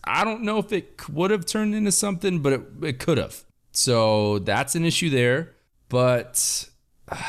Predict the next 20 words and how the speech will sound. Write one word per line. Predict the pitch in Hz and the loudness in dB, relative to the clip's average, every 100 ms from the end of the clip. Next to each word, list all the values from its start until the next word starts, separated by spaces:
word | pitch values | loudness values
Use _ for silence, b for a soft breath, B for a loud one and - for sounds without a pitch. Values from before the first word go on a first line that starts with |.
| B B B 855 B B _ _ | B B B -10 B B _ _
the | 135 | -2
more | 185 269 | 0 2
I | 226 | 2
watch | 180 160 143 | 4 4 2
these | 104 | -2
games, | 107 101 95 | -2 0 0
I | 175 | 0
just | 180 | 0
want | 120 92 | -2 0
Austin | 87 - 85 | -2 -2 -2
Riley | 78 78 73 | -2 -2 -4
to, | |
to | 69 - - 90 | -6 -12 -12 -6
win | 80 | -4
the | 73 | -2
N | 71 71 | -4 -4
L | 67 | -6
M | 65 | -8
V | - | -10
P. | - - - | -10 -12 -12